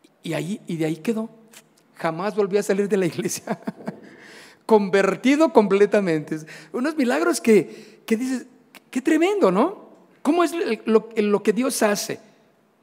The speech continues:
Entonces, aquí este Manaén, que iba a la par de, de Herodes el tetrarca, tomó su camino tan di-, tan diferente que decidió servir al Señor, consagrarse al Señor,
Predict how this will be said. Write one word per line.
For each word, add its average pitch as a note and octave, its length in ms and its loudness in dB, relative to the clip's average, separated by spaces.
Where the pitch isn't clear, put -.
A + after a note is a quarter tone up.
Entonces, B3+ 480 0
aquí C#4+ 300 4
este D4+ 220 4
Manaén, C#4 580 4
que F#3 100 2
iba G#3 160 0
a A3 160 2
la F#3+ 240 2
par A#3+ 240 2
de, A3 380 6
de F3 160 2
Herodes G3+ 360 2
el F3+ 100 2
tetrarca, G3 560 -2
tomó E3+ 220 -2
su - 180 -8
camino F#3 380 0
tan E3 180 0
di-, D3 140 -4
tan D3+ 160 -4
diferente G#3+ 760 0
que D#3+ 120 -2
decidió D3+ 360 -4
servir E3 360 0
al E3+ 100 -2
Señor, E3 420 -4
consagrarse E3 720 0
al E3 80 -2
Señor, F#3 300 -2